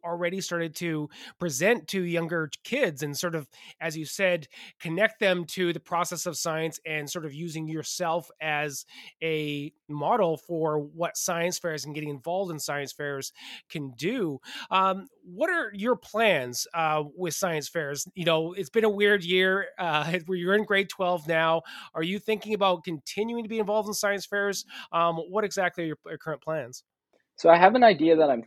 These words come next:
Speaker 2: thinking about. However, I don't know if I have, uh, a lot of time to do it. I'll see. But I'm, I'm really interested this year in getting more involved with mentoring. So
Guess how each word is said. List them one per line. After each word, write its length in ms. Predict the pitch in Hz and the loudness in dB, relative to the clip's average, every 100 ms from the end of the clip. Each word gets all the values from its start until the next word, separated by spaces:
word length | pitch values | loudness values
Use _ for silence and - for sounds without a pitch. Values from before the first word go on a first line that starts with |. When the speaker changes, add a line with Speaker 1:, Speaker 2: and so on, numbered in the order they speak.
| - | -4
Speaker 2:
thinking 320 | 147 - 101 | -4 -4 -8
about. 260 | 87 85 | -6 -8
However, 420 | - 127 135 139 151 | -2 8 10 10 10
I 120 | 151 | 10
don't 180 | 170 185 | 8 6
know 80 | |
if 140 | 208 - | 4 6
I 160 | 170 | 4
have, 280 | 147 131 135 - - _ _ | 6 4 4 2 -20 _ _
uh, 280 | 123 117 101 - | 2 2 2 2
a 80 | 135 | 4
lot 220 | 139 143 | 6 6
of 100 | 143 | 4
time 200 | 139 131 | -6 -6
to 60 | 117 | -6
do 160 | 101 | -6
it. 100 | 113 131 | -4 -2
I'll 140 | 135 | -2
see. 300 | - 117 - _ _ _ _ | -2 -6 -6 _ _ _ _
But 120 | 151 | 4
I'm, 240 | 156 160 160 | 6 4 0
I'm 160 | 156 160 | 0 2
really 260 | 170 220 202 | 4 4 2
interested 440 | 196 180 - 160 | 0 -2 -2 -2
this 180 | 151 - | -2 -4
year 140 | 147 | -6
in 80 | 139 | -2
getting 220 | 135 139 | -2 -2
more 180 | 127 131 | -4 -4
involved 320 | 123 113 110 | -2 -2 -2
with 160 | 113 110 | -6 -6
mentoring. 540 | 107 110 104 87 80 | -4 -4 -6 -12 -12
So 320 | - 127 123 | 4 8 8